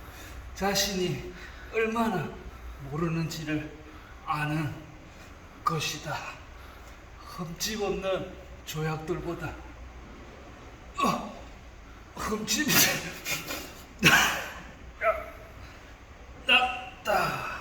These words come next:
우와.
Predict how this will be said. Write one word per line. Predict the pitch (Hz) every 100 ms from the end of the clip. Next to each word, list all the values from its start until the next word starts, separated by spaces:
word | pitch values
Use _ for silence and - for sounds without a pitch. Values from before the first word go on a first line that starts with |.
| - - - - - - - - - - - - - - - -
우와. | 269 285 262 - - -